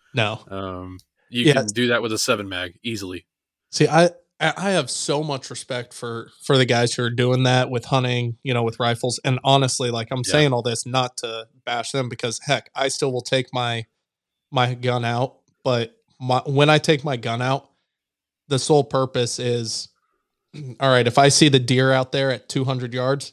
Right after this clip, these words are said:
Speaker 1: it's dropping and I'm
Speaker 2: Yes.
Speaker 1: putting meat on the table in the freezer.
Speaker 2: You're harvesting it.
Speaker 1: I'm
Speaker 2: Yep.
Speaker 1: harvesting it. As opposed to, you know, honestly, some of my best hunts this, this past season,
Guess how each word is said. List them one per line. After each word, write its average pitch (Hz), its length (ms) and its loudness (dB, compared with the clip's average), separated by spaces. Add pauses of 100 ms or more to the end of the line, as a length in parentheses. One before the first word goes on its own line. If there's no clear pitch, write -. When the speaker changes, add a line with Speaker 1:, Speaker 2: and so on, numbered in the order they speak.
Speaker 1:
it's 135 220 -4
dropping 123 400 -2
and 117 100 -8
I'm 117 140 -10
Speaker 2:
Yes. 104 100 -6
Speaker 1:
putting 117 180 -10
meat 117 220 -8 (240)
on 120 160 -4
the 120 80 -6
table 113 560 -2 (160)
in 131 120 2
the 120 80 0
freezer. 117 340 -2
Speaker 2:
You're 110 80 -4
harvesting 98 520 -4
it. 90 140 -12 (180)
Speaker 1:
I'm 139 120 6
Speaker 2:
Yep. 120 60 2
Speaker 1:
harvesting 117 520 2
it. 110 220 -10 (500)
As 135 220 2
opposed 139 400 2
to, 117 340 -2 (200)
you 135 100 -4
know, 120 240 -2
honestly, 160 560 0 (400)
some 180 200 0
of 208 60 0
my 180 160 0
best 135 360 0
hunts 127 340 -8
this, 135 340 -4 (160)
this 131 120 -12
past 127 320 -4
season, 131 380 -2